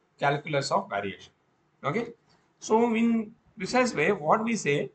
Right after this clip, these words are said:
the calculus of variation seeks to find the path or a curve or a surface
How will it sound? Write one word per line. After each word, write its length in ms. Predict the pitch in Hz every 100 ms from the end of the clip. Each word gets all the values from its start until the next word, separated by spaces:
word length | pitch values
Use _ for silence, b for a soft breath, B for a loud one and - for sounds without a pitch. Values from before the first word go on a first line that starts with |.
| _ _ _ _
the 100 | 147
calculus 580 | 143 151 175 247 262 294
of 160 | 254
variation 640 | 175 180 208 196 131 143 220 _ _ _ -
seeks 500 | - - 247 - -
to 140 | 220
find 500 | - - 180 131 127 - _ _ _ -
the 80 | 120
path 500 | - 143 185 214 - _ _ -
or 100 | 131
a 120 | 135
curve 440 | 131 131 147 202 - _ _ 135
or 160 | 139
a 60 | 139
surface 680 | 160 208 - 131 - -